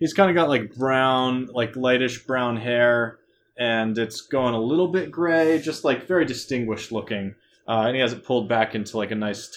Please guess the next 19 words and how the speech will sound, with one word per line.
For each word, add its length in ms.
tight, 300
uh, 400
ponytail. 840
And 680
as 300
you 60
flick 300
this 180
wand, 380
his 160
hair 180
turns 380
jet 380
black. 420
And 400
you 140
also 800
get 180
a 80